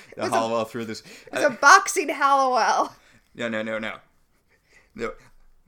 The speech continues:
Speaker 1: the great witch family, the Halliwells, teamed up with a great boxing family. So the Halliwell moved the sword away from him, and then the boxer's ancestor punched him in the <laughs> face.
Speaker 2: There you go.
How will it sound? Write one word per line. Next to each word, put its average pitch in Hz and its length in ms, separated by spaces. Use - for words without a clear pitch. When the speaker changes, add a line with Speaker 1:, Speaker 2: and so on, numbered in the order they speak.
Speaker 1:
the 120 100
great 135 360
witch 135 320
family, 110 380
the 104 120
Halliwells, 104 580
teamed 107 240
up 107 120
with 110 100
a 110 60
great - 360
boxing 101 580
family. 98 600
So - 220
the 110 120
Halliwell 120 400
moved 127 440
the 135 80
sword 120 280
away 110 220
from 113 260
him, 110 120
and 104 100
then 104 140
the 104 120
boxer's 107 580
ancestor 104 580
punched 110 360
him 110 120
in 110 80
the - 60
<laughs> - 20
face. - 580
Speaker 2:
There 220 120
you 220 80
go. 202 180